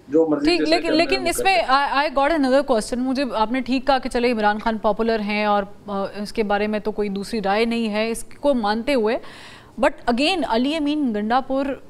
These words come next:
Speaker 2: sahab was very, जिसे कहते हैं ना कि वो खाया पिया कुछ नहीं, गिलास तोड़ा बारह आने, उन्होंने वो एक फिल्माई अंदाज में शीशे भी तोड़े, रुकावटें भी अबूर की,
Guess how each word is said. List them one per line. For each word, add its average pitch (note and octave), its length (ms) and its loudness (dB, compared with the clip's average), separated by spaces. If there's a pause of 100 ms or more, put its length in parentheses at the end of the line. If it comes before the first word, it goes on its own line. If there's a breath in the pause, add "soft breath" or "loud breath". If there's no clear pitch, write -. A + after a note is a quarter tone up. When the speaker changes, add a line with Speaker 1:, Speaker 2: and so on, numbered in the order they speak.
(120)
Speaker 2:
sahab A3+ 640 0
was A#3 240 -2
very, B3+ 640 0
जिसे A3+ 220 -4
कहते A#3+ 200 -2
हैं C4+ 40 -4
ना F4 120 -2
कि D#4 120 -6
वो C4+ 140 0
खाया G#3+ 360 0
पिया A#3+ 240 0
कुछ A3 280 -6
नहीं, A#3 260 -4
गिलास G3+ 400 0
तोड़ा G#3+ 240 -2
बारह G3 260 -2
आने, G#3+ 360 0
उन्होंने A3+ 320 -4
वो A#3+ 520 2
एक G#3+ 240 -2
फिल्माई B3 640 0
अंदाज G#3 520 0
में A#3 120 -4
शीशे A3+ 300 -6
भी A#3+ 100 -6
तोड़े, G#3+ 340 -2
रुकावटें G#3 480 0
भी A#3+ 60 -2
अबूर A3+ 260 -2
की, A#3+ 320 -2